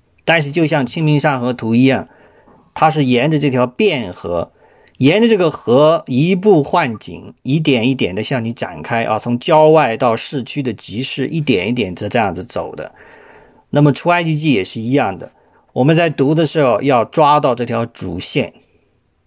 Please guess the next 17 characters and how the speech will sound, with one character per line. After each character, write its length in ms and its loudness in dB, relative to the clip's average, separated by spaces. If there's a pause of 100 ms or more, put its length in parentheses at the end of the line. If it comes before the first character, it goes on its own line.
(260)
啊， 260 -10
主 240 -2
线 300 0
呢 220 -2 (520)
有 220 2
一 100 6
个 140 4
很 320 -8
重 220 4
要 120 2
的 140 -2
主 240 -10
线， 280 -6 (1200)
也 180 0
就 180 6
是 140 0
说 500 2